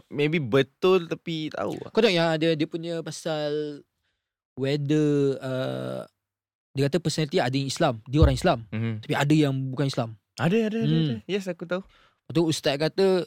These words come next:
Speaker 2: ustaz tu kata, eh, tak apa sebab dia tak tahu.
Speaker 1: Yes. Maybe lah. So, macam tu aku tak tahu sangat.
Speaker 2: Hmm.
Speaker 1: Sebab personality kan, kalau kau not in control, bukan kau tahu pun kau buat apa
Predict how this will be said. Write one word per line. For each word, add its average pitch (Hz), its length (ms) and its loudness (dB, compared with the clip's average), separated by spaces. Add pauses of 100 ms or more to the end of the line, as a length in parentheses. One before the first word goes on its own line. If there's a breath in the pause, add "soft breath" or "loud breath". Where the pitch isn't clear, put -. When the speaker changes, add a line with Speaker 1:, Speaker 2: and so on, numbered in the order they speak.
(1000)
Speaker 2:
ustaz - 240 -4
tu 156 100 -8
kata, 165 240 -2
eh, 120 120 -2
tak - 180 -4
apa - 380 2
sebab 127 300 0
dia 131 180 -4
tak - 160 -4
tahu. 127 320 -2
Speaker 1:
Yes. 98 340 -4 (1120)
Maybe 107 400 -4
lah. 92 200 -2
So, 117 180 -6
macam 120 240 -8
tu 151 140 -2
aku 131 200 0
tak 113 120 -2
tahu 110 260 0
sangat. 110 320 -4
Speaker 2:
Hmm. 113 500 -10
Speaker 1:
Sebab - 220 -4
personality 139 640 -2
kan, 143 120 0 (720)
kalau 123 240 0
kau 143 180 -2
not 147 160 2
in 127 160 -4
control, 175 640 -4 (640)
bukan - 240 -6
kau 107 120 -4
tahu 110 160 0
pun 147 100 -4
kau 147 100 -4
buat 139 140 0
apa 160 140 -4